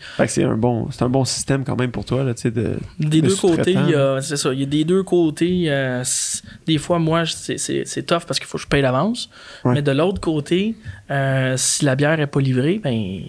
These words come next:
Speaker 2: je paye pas. Fait que là, lui, ça fait
Speaker 1: Ouais.
Speaker 2: peut-être un mois qu'il travaille là-dessus, là.
Speaker 1: Ouais, ouais.
Speaker 2: Il a acheté les ingrédients, si ça, ça. Fait que, il y a, fait que je pense que c'est un équilibre, là, intéressant pour, euh, que ça fonctionne.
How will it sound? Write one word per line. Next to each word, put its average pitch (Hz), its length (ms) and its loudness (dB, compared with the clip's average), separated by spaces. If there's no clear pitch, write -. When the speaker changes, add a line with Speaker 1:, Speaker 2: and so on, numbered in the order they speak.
Speaker 2:
je - 120 -6
paye 120 160 -2
pas. 180 220 -2
Fait - 40 -20
que 147 120 -4
là, 147 60 0
lui, 147 240 -2
ça 147 120 -2
fait 143 80 2
Speaker 1:
Ouais. 143 40 4
Speaker 2:
peut-être 147 220 -2
un 139 80 0
mois 170 200 0
qu'il 214 60 -14
travaille 170 200 -2
là-dessus, 190 320 -2
là. 185 120 -4
Speaker 1:
Ouais, 123 260 4
ouais. 117 60 2
Speaker 2:
Il 139 60 -2
a 139 40 0
acheté 135 200 -2
les 143 100 0
ingrédients, 135 480 -2
si 160 160 -6
ça, 143 220 -2
ça. 170 200 0
Fait 170 140 -2
que, - 40 -14
il 156 80 -4
y 147 40 2
a, 139 220 2
fait 135 160 -2
que 135 60 0
je - 60 -4
pense 196 180 0
que 170 100 -2
c'est 165 120 0
un 151 160 4
équilibre, 156 580 2
là, 131 80 2
intéressant 139 680 0
pour, 143 320 -2
euh, 123 180 0
que 139 140 0
ça 131 160 2
fonctionne. - 380 -4